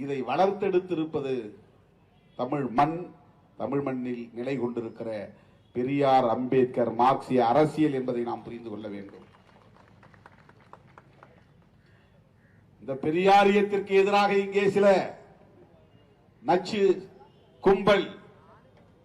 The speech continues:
அவதூறுகளை பரப்புவதை இங்கே தோழர்கள்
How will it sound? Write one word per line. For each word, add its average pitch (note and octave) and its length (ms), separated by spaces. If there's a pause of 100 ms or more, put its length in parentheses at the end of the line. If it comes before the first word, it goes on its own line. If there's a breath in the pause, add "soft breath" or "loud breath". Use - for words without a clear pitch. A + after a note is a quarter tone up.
(180)
அவதூறுகளை G#3+ 520 (120)
பரப்புவதை F#3+ 500 (180)
இங்கே D#3+ 200 (100)
தோழர்கள் D3 420